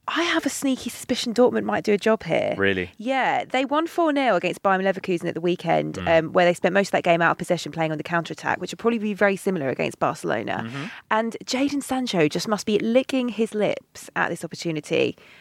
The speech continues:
Speaker 1: He's been prolific so far once more for Borussia Dortmund this season. Um, and I just think he'll be looking at this, this game and thinking, "What another brilliant chance,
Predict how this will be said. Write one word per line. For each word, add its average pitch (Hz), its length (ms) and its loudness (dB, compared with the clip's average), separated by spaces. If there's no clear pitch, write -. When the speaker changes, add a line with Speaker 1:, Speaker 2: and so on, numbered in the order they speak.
Speaker 1:
He's 190 120 4
been 202 140 4
prolific 202 480 4
so 165 160 2
far 156 220 4
once 165 280 -2
more 156 280 4
for 170 100 -2
Borussia 160 340 0
Dortmund 123 340 2
this 160 120 -6
season. 165 540 0
Um, 170 340 2
and 180 120 0
I 180 80 2
just - 260 -8
think 202 480 -4
he'll 196 160 2
be 202 120 6
looking 196 260 2
at 165 140 0
this, 175 340 0
this 175 160 -6
game 175 300 4
and 156 100 -2
thinking, 160 400 -2
"What 170 140 2
another 175 260 2
brilliant 165 380 0
chance, 165 540 -2